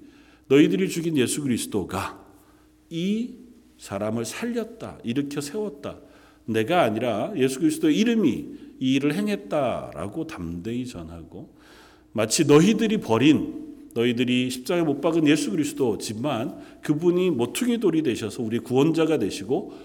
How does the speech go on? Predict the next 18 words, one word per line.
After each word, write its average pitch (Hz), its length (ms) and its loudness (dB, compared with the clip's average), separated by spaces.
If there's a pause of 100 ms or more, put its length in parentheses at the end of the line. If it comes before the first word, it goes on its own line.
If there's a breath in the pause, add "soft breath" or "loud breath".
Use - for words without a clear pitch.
(300 loud breath)
우리의 117 340 2
삶의 123 560 -4
주인이 208 380 -6
되신다는 160 440 -2
사실을 135 280 -6
담대히 98 340 -6
선포합니다. - 1300 -14 (640 soft breath)
그리고 175 240 6
나니까 147 320 6
오늘 151 200 10
본문에 131 640 4 (840 loud breath)
이렇게 160 680 2 (360)
담대히 170 500 2
이야기하는 170 440 4
것을 160 260 2
듣고 143 220 -4
그들이 143 260 0
놀랍니다. 113 880 2